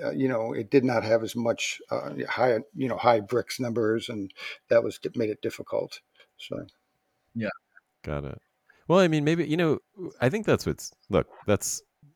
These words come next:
Speaker 3: that's winemaking, right? Like, that's wine. Every, each y-,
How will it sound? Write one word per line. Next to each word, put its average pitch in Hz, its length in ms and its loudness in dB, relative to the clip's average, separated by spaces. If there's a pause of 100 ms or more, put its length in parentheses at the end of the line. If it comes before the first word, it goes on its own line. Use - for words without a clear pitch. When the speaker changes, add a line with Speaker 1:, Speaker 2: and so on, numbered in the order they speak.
Speaker 3:
that's - 480 2
winemaking, 98 580 0
right? 87 160 4
Like, 95 140 4
that's - 200 6
wine. 95 440 4
Every, 110 340 4
each 104 680 -2
y-, 90 120 -8